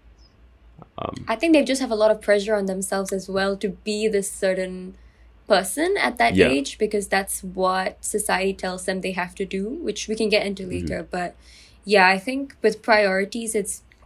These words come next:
Speaker 2: very different. And I'm a very big believer in communication. So, like, I mean, listen, like, games and all are fun in the beginning.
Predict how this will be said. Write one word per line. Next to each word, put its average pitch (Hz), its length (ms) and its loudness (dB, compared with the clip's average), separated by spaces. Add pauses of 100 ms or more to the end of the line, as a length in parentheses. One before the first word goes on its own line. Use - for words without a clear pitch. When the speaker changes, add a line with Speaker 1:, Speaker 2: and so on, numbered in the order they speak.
(140)
Speaker 2:
very 196 220 6
different. 190 420 -4
And 208 180 -2 (800)
I'm 285 220 6
a 311 100 4
very 214 380 2 (140)
big 202 280 4 (320)
believer 202 400 2
in 196 280 2
communication. 196 840 -2
So, 226 140 -4
like, 208 260 -2
I 240 280 2
mean, 277 340 0
listen, 202 340 -6 (140)
like, 196 220 0
games 277 300 2
and 339 80 2
all 277 120 2
are 220 120 2
fun 196 360 -2
in 220 60 -4
the 196 80 -4
beginning. 180 580 -6